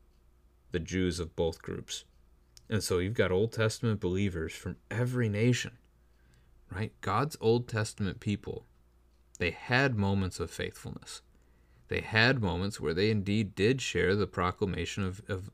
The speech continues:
Yahweh, of who he was, what he did for them. Much the same as in the New Testament, we get to proclaim who Jesus is and what he's done for us. And so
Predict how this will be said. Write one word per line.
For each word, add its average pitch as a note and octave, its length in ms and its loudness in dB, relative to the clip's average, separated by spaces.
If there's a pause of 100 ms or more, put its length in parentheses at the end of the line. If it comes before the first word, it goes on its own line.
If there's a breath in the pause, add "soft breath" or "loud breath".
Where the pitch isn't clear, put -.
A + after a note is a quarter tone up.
Yahweh, G2+ 480 2 (280)
of F#2 200 -4
who A2+ 180 2
he A2 160 4
was, F#2+ 420 2
what F#2 220 -2
he A2+ 100 0
did G2+ 460 0 (360 loud breath)
for G#2 380 6
them. F2+ 220 -4 (1200 soft breath)
Much A2 380 2
the B2+ 100 0
same F#2 420 0
as E2+ 140 -2
in E2+ 120 -2
the E2+ 80 -2
New A2+ 160 2
Testament, F2+ 540 -8
we D#3+ 160 -2
get G#2+ 200 -2
to - 100 -10 (200)
proclaim F2 560 -4
who F#2+ 120 -6
Jesus E2+ 500 -8
is F2 280 -8
and E2+ 120 -12
what E2 140 -2
he's - 180 4
done E2+ 280 -4
for F2 160 -6
us. - 360 -8 (2500 soft breath)
And F#2+ 160 -4
so G#2 380 4